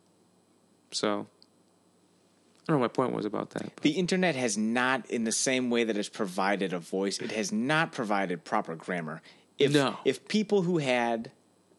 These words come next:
Speaker 2: a loud voice now also use just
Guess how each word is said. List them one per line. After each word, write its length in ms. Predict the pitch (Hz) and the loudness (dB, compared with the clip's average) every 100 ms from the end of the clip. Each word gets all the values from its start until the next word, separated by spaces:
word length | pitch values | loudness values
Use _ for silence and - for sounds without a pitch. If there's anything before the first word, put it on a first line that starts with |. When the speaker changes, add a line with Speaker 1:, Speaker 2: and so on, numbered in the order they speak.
| _ _ _ _ _ _ _ _ _ _ - - _ | _ _ _ _ _ _ _ _ _ _ -16 -16 _
Speaker 2:
a 80 | 123 | 0
loud 280 | 107 101 95 | 2 2 0
voice 320 | 95 98 - | -2 -2 -2
now 160 | 104 101 | -2 -2
also 340 | - 110 107 | 0 -2 -2
use 360 | 107 95 95 92 | -4 -2 -4 -4
just 260 | 98 - | -8 -10